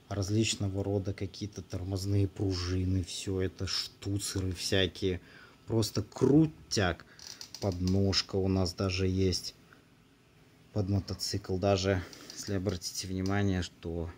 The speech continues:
на ботинках у нас шнурки завязаны, и эти шнурки реально висят. <laughs> Класс. Просто нечто. Просто, просто нечто.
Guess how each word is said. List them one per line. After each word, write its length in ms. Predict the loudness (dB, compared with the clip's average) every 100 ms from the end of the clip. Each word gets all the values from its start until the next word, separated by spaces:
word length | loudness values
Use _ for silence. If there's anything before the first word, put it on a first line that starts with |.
| -6
на 120 | -2
ботинках 560 | 0 0 0 -4 -4 -6
у 40 | -2
нас 280 | -2 -2 -6
шнурки 420 | -6 -4 -4 0
завязаны, 640 | 2 2 4 2 2 2 4
и 140 | 4
эти 160 | 2 -2
шнурки 420 | -6 -8 -4 0
реально 360 | 2 4 4 2
висят. 500 | 0 -2 -2 -2 -2 0
<laughs> 160 | 0 0 -2
Класс. 460 | -2 -2 -2 -6 -6
Просто 500 | 4 8 8 4 0
нечто. 540 | 2 2 0 -2 -8
Просто, 560 | -10 -4 0 0 -2 -8
просто 560 | -8 -4 -4 -4 -6 -4
нечто. 520 | -2 -2 -4 -10